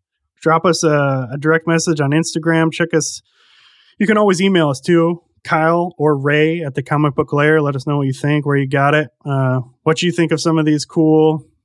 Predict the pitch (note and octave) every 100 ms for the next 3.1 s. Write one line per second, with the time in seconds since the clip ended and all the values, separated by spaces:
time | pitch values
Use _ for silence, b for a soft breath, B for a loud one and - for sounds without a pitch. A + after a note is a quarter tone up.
0 | _ _ _ - - F#3 E3+ - - -
1 | - _ _ D3+ D3+ F3 F3 E3+ E3+ -
2 | - _ _ _ - C#3+ C#3 C3 B2+ B2
3 | B2